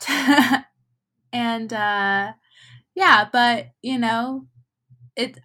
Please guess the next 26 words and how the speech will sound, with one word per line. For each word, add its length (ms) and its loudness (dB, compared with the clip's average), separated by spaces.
I 200 6
just 240 -10
take 200 -6
it 140 -4
as, 320 2
like, 360 -6
God 340 0
forcing 440 -8
me 360 -2
to 280 -6
kinda 280 -8
slow 260 -8
down 460 -2
'cause, 300 -8
like, 220 -10
I've 240 2
been 180 2
wrestling 520 0
with 220 -6
stopping 560 -6
flag 280 -8
football 460 -6
for, 720 -4
like, 260 -6
the 80 -12
past 640 -6